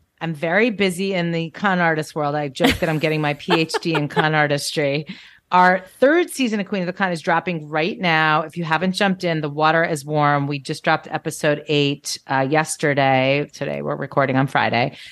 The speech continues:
so it drops every fr-, every Thursday, and it's called The Rich Girl, and it's about this complete psychopath <laughs> called Danielle Miller,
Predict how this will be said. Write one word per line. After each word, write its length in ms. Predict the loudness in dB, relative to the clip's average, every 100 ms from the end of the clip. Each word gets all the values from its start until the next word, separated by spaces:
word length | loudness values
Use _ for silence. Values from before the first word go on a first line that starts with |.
| -6
so 140 | -4
it 40 | 2
drops 280 | 2 4
every 180 | 2 2
fr-, 200 | 0 -2 -2
every 280 | -2 0 -2
Thursday, 680 | 2 2 2 0 0 0
and 160 | -2 -4
it's 120 | -4
called 200 | -2 -2
The 80 | 0
Rich 300 | 0 -2 0
Girl, 440 | 0 2 2 -2 -6 -20 _
and 120 | -4 -4
it's 100 | 0
about 300 | 2 2 2
this 320 | -2 -2 -20 _
complete 400 | -12 -10 -6 -6
psychopath 680 | 0 0 0 0 2 2 0
<laughs> 0 |
called 260 | 2 2 4
Danielle 420 | 0 2 4 4
Miller, 560 | 2 0 0 0 -2